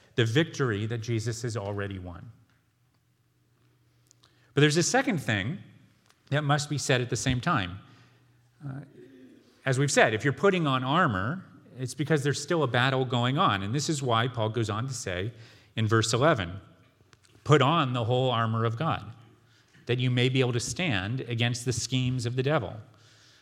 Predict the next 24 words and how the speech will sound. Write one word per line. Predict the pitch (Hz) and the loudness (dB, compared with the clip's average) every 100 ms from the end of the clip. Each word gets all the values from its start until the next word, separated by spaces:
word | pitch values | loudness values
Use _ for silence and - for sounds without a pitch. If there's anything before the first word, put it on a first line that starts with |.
| _ _ | _ _
For | - 131 | 2 4
we | 139 | 6
do | 170 | 6
not | 147 127 | 4 4
wrestle | 120 113 - 127 | 2 2 0 0
against | 113 104 104 | 0 -2 -4
flesh | - 98 101 - - | -6 -4 -2 -4 -6
and | 110 | -6
blood, | 92 85 82 110 156 - | -4 -4 -4 -4 -6 -4
but | 101 | -4
against | 101 107 - | -4 -6 -6
the | 131 | -2
rulers, | 165 196 104 55 58 - - _ _ _ _ | 2 4 2 -2 -10 -14 -18 _ _ _ _
against | 104 113 110 | -2 -2 0
the | 123 | -2
authorities, | 127 170 160 139 95 87 | 0 2 4 2 0 -4
against | 107 117 113 | -2 -2 -2
the | - | -8
cosmic | - 110 120 123 113 | -4 -2 -2 -4 -6
powers | 117 117 104 87 87 | -4 -2 -2 -4 -6
over | 95 98 | -6 -6
this | 101 - | -6 -6
present | 101 98 98 | -6 -6 -6
darkness, | 110 117 113 90 98 - | -4 -4 -6 -10 -12 -14